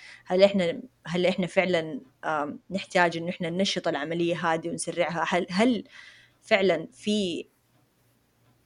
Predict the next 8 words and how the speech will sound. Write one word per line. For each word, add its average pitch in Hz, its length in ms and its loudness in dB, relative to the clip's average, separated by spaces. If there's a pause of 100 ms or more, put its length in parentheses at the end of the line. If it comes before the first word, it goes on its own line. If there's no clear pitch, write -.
(120)
آه، 175 180 -2
تأثير 170 480 0
صحي - 440 -6
على 147 180 -2
هذا 170 200 0
الشيء 196 380 -2
إنه 175 100 -6
نحن 160 480 -8